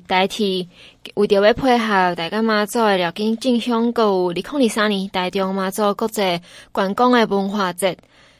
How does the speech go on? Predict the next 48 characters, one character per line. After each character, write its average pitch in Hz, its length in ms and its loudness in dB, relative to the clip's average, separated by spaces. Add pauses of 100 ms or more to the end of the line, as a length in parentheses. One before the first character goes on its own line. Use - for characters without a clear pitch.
(160)
这 190 480 -6
大 165 160 -4
甲 202 260 -2
进 208 160 -2
行 196 140 0
中 214 300 2
周 196 180 2
边 240 240 4
演 262 180 6
艺 233 80 6
活 175 200 -2
动， 202 260 0 (400)
会 202 100 2
伫 175 400 -2
四 - 180 -4
月 277 80 2
二 214 60 0
十 185 260 -4
一 254 120 -2
号、 220 280 2
二 208 80 2
十 175 140 -4
二 165 360 -8
号， 180 260 0
还 226 80 4
有 180 240 4 (240)
四 - 200 -4
月 208 180 0
三 190 200 -6
十 - 80 -10
号 208 380 2
这 233 80 -4
几 214 160 0
天 214 280 0
来 185 180 0
加 180 260 -4
开 196 460 -2 (480)
区 202 200 0
间 220 160 2
的 202 180 4
快 233 220 -2
车 208 300 -2
五 175 140 -4
十 165 60 -10
九 175 200 -6
个 233 320 2
列 165 140 -4
车， - 260 -6